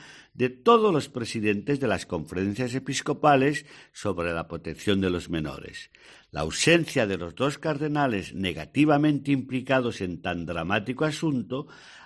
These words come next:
habrá hecho más fácil y sincero el compromiso para combatir esta plaga criminal.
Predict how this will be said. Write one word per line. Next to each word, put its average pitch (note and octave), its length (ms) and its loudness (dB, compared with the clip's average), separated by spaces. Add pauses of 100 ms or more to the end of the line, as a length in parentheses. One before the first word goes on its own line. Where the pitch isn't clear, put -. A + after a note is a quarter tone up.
habrá A#2+ 380 6
hecho - 400 -2
más B2 400 0
fácil D3+ 440 -2
y F#2 80 -6
sincero D3 500 0
el D#2+ 120 -4
compromiso C#3+ 880 0 (400)
para D#2+ 280 -6
combatir G2+ 760 0 (160)
esta A2 520 -2
plaga F#2+ 500 0 (100)
criminal. E2 580 -4